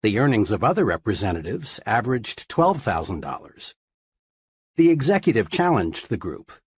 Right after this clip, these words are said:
Here is what he said. "I want you to take a good look at Harry. Look at him. Now what's Harry got that the rest of you haven't? Harry earned five times the average,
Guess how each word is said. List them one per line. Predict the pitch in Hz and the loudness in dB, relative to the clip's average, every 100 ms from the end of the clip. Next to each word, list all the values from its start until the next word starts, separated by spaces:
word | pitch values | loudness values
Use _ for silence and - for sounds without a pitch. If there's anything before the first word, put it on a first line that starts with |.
| _ _ _ | _ _ _
Here | - 262 | -2 0
is | 233 160 | 0 2
what | 135 | 2
he | |
said. | 110 - 98 69 - _ _ _ _ _ _ _ - | 0 -2 -6 -6 -14 _ _ _ _ _ _ _ 0
"I | 185 220 | 4 6
want | 208 180 165 160 | 6 4 4 2
you | |
to | 131 | 2
take | - 127 110 | 0 0 0
a | 95 | -2
good | 80 170 131 | 0 0 2
look | 113 | 0
at | 120 - | -2 -4
Harry. | 98 73 62 - _ _ _ _ | -6 -6 -10 -18 _ _ _ _
Look | 285 - | 0 0
at | 73 | 0
him. | 98 67 - _ _ _ _ _ - | -2 -4 -14 _ _ _ _ _ 0
Now | 127 139 | 4 4
what's | 226 - - | 4 0 0
Harry | 180 156 92 | 2 2 2
got | 87 85 - - | 0 -2 -4 -4
that | 117 - | -4 0
the | 127 | 0
rest | 143 147 131 | 0 0 -2
of | 110 | 0
you | 110 | 0
haven't? | 87 87 - - - - _ _ _ _ | 0 -4 -6 -18 -20 -20 _ _ _ _
Harry | - 165 208 226 - | -4 0 2 0 0
earned | 107 90 82 | 0 0 -2
five | - 190 214 226 160 | 0 2 2 0 -2
times | 170 156 147 | 0 2 2
the | 143 117 | 2 0
average, | 104 87 57 - - | 0 -2 -6 -14 -14